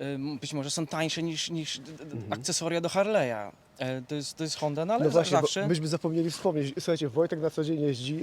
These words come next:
Speaker 2: Harley'em Davidsonem, e, to jest, e, Slim,
Speaker 1: Low-,
Speaker 2: prawda?
Speaker 1: Lowrider S.
Speaker 2: Lowri-, Low-, Lowrider S. Także <laughs> słuchajcie, no.
Speaker 1: Tak, no,
Speaker 2: To jest
Speaker 1: wszystko
Speaker 2: zupełnie
Speaker 1: jest
Speaker 2: inna
Speaker 1: dosyć,
Speaker 2: bajka, to
Speaker 1: jest
Speaker 2: jest zupełnie
Speaker 1: zupełnie
Speaker 2: inna
Speaker 1: inna bajka.
Speaker 2: bajka.
Speaker 1: Ten jest lżejszy.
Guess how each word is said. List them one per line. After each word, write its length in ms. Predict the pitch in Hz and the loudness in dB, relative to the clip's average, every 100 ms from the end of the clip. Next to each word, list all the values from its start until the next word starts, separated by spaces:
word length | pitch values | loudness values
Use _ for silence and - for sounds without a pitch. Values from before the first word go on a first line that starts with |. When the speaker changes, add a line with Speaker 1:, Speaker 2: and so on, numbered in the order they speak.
| 135 | 0
Speaker 2:
Harley'em 360 | 147 147 156 | 2 4 4
Davidsonem, 680 | 135 131 135 - 131 127 139 139 - - - | 2 -2 -4 -2 0 0 -2 -4 -12 -18 -4
e, 560 | 139 135 131 131 139 143 | 0 2 4 4 2 2
to 100 | 143 | 0
jest, 220 | - - | 0 2
e, 160 | 151 | 2
Slim, 260 | 139 - 160 | 2 0 0
Speaker 1:
Low-, 100 | 151 180 165 | 4 6 6
Speaker 2:
prawda? 100 | 180 | 4
Speaker 1:
Lowrider 440 | 170 190 180 165 160 | 4 6 4 4 6
S. 100 | 165 | 8
Speaker 2:
Lowri-, 260 | 165 156 151 | 8 8 6
Low-, 240 | 160 160 | 4 6
Lowrider 460 | 156 160 156 147 156 | 6 6 6 6 4
S. 300 | 135 131 - - - - | 4 0 -4 -12 0 8
Także 220 | 170 - 605 | 8 10 4
<laughs> 40 | 640 | 2
słuchajcie, 460 | - - - - | 0 4 4 4
no. 140 | 160 294 554 - - - 240 - | 6 6 6 10 8 8 0 2
Speaker 1:
Tak, 100 | 277 - 269 - | 0 2 0 4
no, 60 | 247 | 6
Speaker 2:
To 60 | |
jest 180 | 247 214 | 8 8
Speaker 1:
wszystko 280 | 226 214 220 | 10 8 10
Speaker 2:
zupełnie 160 | 196 226 220 | 10 12 12
Speaker 1:
jest 80 | 226 | 12
Speaker 2:
inna 80 | |
Speaker 1:
dosyć, 120 | 220 240 | 12 12
Speaker 2:
bajka, 200 | 214 165 | 12 12
to 80 | |
Speaker 1:
jest 100 | 143 | 10
Speaker 2:
jest 140 | 185 175 | 8 6
zupełnie 180 | 185 196 | 6 6
Speaker 1:
zupełnie 160 | 170 160 | 6 6
Speaker 2:
inna 80 | 156 | 6
Speaker 1:
inna 120 | 147 | 6
bajka. 180 | 143 165 | 6 4
Speaker 2:
bajka. 60 | |
Speaker 1:
Ten 100 | 196 | 4
jest 120 | - 214 | 4 2
lżejszy. 580 | 208 220 165 - 131 | 0 0 0 -4 -6